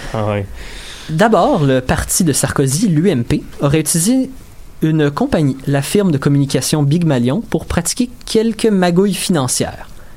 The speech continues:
Speaker 2: Les crimes financiers, c'est pas mon beat, donc on va pas y aller trop en détail, mais le parti aurait dans le fond utilisé la connaissance, avec la connaissance de cause du président, la compagnie pour cacher d'une multitude de dépenses.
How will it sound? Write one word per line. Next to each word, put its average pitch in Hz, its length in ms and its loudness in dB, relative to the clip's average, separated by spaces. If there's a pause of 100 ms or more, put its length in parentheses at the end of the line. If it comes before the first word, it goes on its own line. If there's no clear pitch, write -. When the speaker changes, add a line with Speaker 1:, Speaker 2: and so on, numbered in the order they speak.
(840)
Speaker 2:
Les 190 140 4
crimes 294 220 2
financiers, 185 480 2
c'est - 300 -2
pas - 280 -2
mon 143 160 2
beat, 143 380 -2
donc 131 240 0
on 123 40 -2
va 131 100 -2
pas 190 160 0
y 202 80 2
aller 147 140 2
trop 165 320 -2
en 131 40 0
détail, 143 440 0
mais 160 260 0 (680)
le 175 100 2
parti 190 300 0
aurait 185 120 2
dans 160 100 4
le 165 60 2
fond 240 160 0
utilisé 196 280 2
la 147 100 2
connaissance, 202 800 0 (180)
avec 226 300 2
la 143 80 2
connaissance 151 400 0
de 143 80 0
cause 147 220 0
du 131 60 -2
président, 139 500 0 (500)
la 165 100 2
compagnie 190 380 2
pour 240 200 0
cacher 202 380 0
d'une 147 340 2
multitude 165 400 0
de 139 80 2
dépenses. - 600 -4